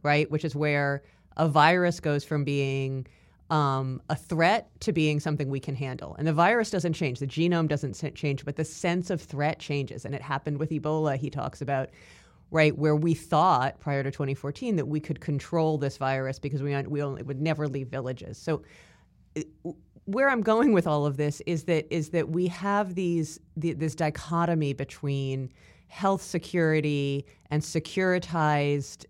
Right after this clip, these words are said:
um, motivations for investments and humanitarian investments. And we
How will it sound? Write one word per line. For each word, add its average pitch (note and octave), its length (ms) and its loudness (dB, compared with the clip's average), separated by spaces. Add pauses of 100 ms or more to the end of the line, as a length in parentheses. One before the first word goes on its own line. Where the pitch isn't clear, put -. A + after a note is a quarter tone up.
(140)
um, C#3+ 320 0
motivations D3 640 2
for C#3+ 100 -6
investments B2+ 680 -6 (460)
and D3 380 2 (140)
humanitarian E3 1000 2
investments. A#2+ 560 -8
And D3+ 140 -2
we D#3+ 100 2